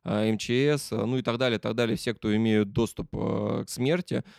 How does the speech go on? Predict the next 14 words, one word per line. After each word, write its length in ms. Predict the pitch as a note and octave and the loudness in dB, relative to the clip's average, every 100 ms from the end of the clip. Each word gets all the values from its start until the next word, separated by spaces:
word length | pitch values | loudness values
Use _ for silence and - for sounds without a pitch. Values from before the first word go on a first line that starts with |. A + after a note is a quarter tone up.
| _ - | _ 0
так 300 | C#3+ F#3+ - | 0 2 0
или 180 | B2+ | 2
иначе 340 | B2 C#3+ F3 - | 2 2 0 -4
пытаются 920 | - B2+ C#3 C3+ A#2+ A2+ A2 G#2+ G#2 | -2 2 2 2 4 4 4 2 0
с 80 | - | -2
кем-то 340 | B2+ B2 A2+ | -2 0 0
работать, 500 | A2 A2 B2+ D3 C3 | 0 0 0 0 0
продвигать 520 | - G2+ G#2 A2 A#2+ | -2 -2 0 2 0
услуги 300 | G#2 - A2 | -2 -4 -2
какого-то 380 | F#2+ G#2+ A#2 C#3+ - | -2 -2 -2 -4 -6
похоронного 500 | - A#2 G#2+ G2+ G#2 | -2 0 2 2 0
агентства, 460 | G#2+ C3 C#3+ - | -2 -4 -6 -6
естественно, 520 | A2+ - B2 B2 A2+ G2+ | -8 -4 -6 -4 -4 -2
за, 320 | G2+ A2 | 0 -2